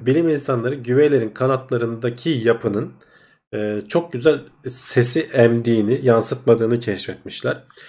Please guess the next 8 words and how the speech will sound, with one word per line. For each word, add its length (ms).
Niye, 360
e, 480
dersen 420
bu 180
güveler, 600
e, 640
geceleri 500
de, 100